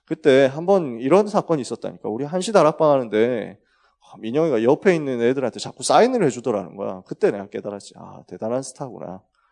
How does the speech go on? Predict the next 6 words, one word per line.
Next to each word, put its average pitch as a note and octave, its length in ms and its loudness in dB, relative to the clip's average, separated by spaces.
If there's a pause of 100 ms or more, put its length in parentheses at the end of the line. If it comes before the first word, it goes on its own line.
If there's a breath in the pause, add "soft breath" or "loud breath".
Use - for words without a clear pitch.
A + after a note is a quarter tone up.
(260)
그래서 - 560 -16 (160)
그때부터 A#2+ 420 -4
이제 F#2+ 240 -16
월드스타라고 A2+ 920 -8
부르기 G2+ 260 -14
시작했는데요. G#2 760 -12